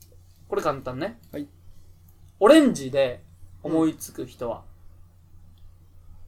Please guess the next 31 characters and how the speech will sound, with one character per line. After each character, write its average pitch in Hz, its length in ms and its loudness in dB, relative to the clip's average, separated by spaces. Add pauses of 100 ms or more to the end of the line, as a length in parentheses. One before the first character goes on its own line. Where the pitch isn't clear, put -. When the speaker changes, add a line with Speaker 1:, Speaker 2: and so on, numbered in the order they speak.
(480)
Speaker 2:
う - 40 -16
ん。 - 20 -8
グ 175 100 0
リ 170 60 0
ー 139 220 -6
ン。 - 60 -20 (360)
Speaker 1:
<laughs> - 2000 2
ど 269 80 10
う - 20 4
い 330 120 4
う - 40 2
こ - 80 0
と？ 135 160 -4
オ 156 80 2
レ 311 140 2
ン 247 120 -4
ジ 147 100 -12
で 131 80 -4
思 147 200 -2
い 214 60 -2
つ - 120 -8
く 156 260 -4
人 262 300 6
は 262 120 8
っ - 80 -8
て 220 80 -4
言 - 80 0
っ - 40 2
た 302 60 12 (120)
の 415 60 6
に、 - 40 0